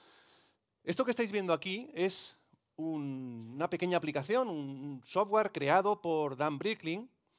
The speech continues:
eh, se llama Shiva y se creó para una comunidad religiosa para que pudiera hacer,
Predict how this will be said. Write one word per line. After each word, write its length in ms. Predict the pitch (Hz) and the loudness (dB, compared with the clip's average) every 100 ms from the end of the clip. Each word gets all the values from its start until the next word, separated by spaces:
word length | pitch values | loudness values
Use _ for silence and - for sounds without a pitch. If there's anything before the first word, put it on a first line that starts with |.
| - _ _ _ - | -20 _ _ _ -2
eh, 500 | 147 147 143 139 131 | 0 2 2 2 2
se 100 | - | 0
llama 180 | 156 170 | 0 0
Shiva 460 | 139 214 170 175 214 | 0 0 2 2 0
y 140 | 147 | -8
se 320 | 143 - 165 | -8 -4 -4
creó 460 | - 147 160 214 220 | 0 2 6 4 4
para 260 | 180 185 202 | 6 6 4
una 260 | 190 185 | 0 -2
comunidad 440 | 180 160 151 165 170 | -2 -2 0 2 2
religiosa 640 | 156 123 196 220 - 208 | 0 -4 -2 -2 0 -2
para 200 | - 139 | -2 -4
que 120 | 131 | -4
pudiera 280 | 113 143 190 | -6 -2 0
hacer, 320 | 175 196 196 | 0 -2 -2